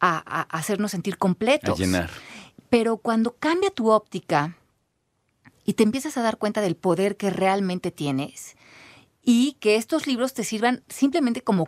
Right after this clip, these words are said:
Speaker 1: cajas de recursos que se establecen en un poder que ya fue otorgado, que ese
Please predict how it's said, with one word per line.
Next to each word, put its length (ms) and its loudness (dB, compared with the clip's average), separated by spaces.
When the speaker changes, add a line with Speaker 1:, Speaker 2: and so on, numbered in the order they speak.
Speaker 1:
cajas 400 2
de 140 0
recursos 1080 -2
que 200 6
se 120 -4
establecen 640 0
en 160 4
un 180 2
poder 540 2
que 160 4
ya 220 4
fue 260 0
otorgado, 480 -4
que 220 4
ese 340 2